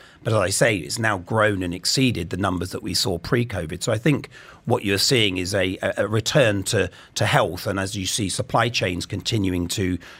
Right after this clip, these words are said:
to reopen, we're very, very confident that those trade numbers will continue to grow even further in the years ahead. And particularly when you put a free trade agreement in the mix as well, you will obviously see, uh, more incentives for U A E companies to trade with the U K and the U K to trade with the Gulf.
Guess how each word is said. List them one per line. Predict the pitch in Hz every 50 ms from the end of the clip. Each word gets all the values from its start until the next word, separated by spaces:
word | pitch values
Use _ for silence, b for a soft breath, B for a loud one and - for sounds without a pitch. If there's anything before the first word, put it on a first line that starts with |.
| B -
to | - 123 104
reopen, | 101 107 101 98 98 107 117 117 - 107 82 80 80 80 B B B B B B -
we're | - 110 107 101
very, | 98 135 139 123
very | 113 101 90 87
confident | - - - 120 110 107 107 85 80 85 - -
that | 101 -
those | 95 92 -
trade | - - - 110 117 107
numbers | 98 85 82 87 - -
will | -
continue | - - 101 - - 104 92 82
to | - -
grow | 101 - 92 87
even | 90 90 87 95 87
further | - - 120 104 104 92 90 85
in | 85
the | 87 87
years | 90 90 90 90 92
ahead. | - - - 104 90 82 B B B B B B B
And | 147 127
particularly | 156 - - 180 180 - 135 117
when | 110 113
you | 110 104
put | - - 117
a | -
free | - - - 110 98
trade | - - - 156 160 143 101
agreement | 80 - 85 82 80 85 - -
in | 113 92 92
the | 87
mix | 90 98 92 - - - -
as | 98 - -
well, | 156 139 92 82 87 87 - b b b b b b b
you | - 120
will | 104 107 110
obviously | 107 110 104 - - 101 92
see, | 90 - - - 107 101 95 95 92 B B B B B B _
uh, | - 95 92 -
more | - 113 117 135 127 113 101
incentives | 98 101 - - 170 160 160 156 127 110 80 76 - - - - -
for | - - 110 98 92
U | 92 98 101 101
A | 101
E | 98 95 95
companies | 92 - 98 98 98 - 92 90 90 - -
to | - 110
trade | - - 107 98 90 82
with | 95 92
the | 92 90
U | 90 90 92 92
K | - 101 95 92 92
and | 87 90
the | 90
U | 95 95 -
K | - 98 92
to | 98 -
trade | - - - 107 98 92 -
with | - 95 104
the | 107
Gulf. | 123 123 104 - - - -